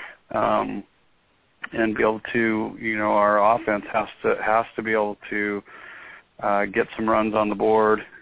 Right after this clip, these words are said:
And, you know, Saint Martin's, the big thing about them is they, they compete all the way till the end. And,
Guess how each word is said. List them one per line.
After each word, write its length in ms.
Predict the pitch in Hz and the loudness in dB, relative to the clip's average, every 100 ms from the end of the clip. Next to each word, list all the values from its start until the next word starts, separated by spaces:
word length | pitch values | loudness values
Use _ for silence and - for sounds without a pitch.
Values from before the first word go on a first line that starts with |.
| - _ | -20 _
And, 400 | 110 104 104 104 | -4 0 0 -2
you 80 | 107 | -2
know, 120 | 104 104 | -2 0
Saint 160 | 123 117 | -2 2
Martin's, 320 | 117 123 107 | 2 2 -2
the 60 | 107 | -2
big 280 | 107 107 - | 0 0 0
thing 180 | 113 107 | 0 2
about 280 | 110 107 - | 4 2 2
them 220 | 113 110 | 2 2
is 140 | 98 | 0
they, 280 | 104 107 104 - _ _ _ _ | 2 2 0 -6 _ _ _ _
they 140 | 110 113 | 0 2
compete 440 | - 104 113 110 | -2 0 2 4
all 200 | 107 107 | 6 4
the 60 | 110 | 4
way 200 | 110 107 | 4 4
till 220 | 110 107 | 2 4
the 180 | 107 113 | 4 6
end. 320 | 120 113 104 | 6 4 2
And, 240 | 107 104 | 0 -2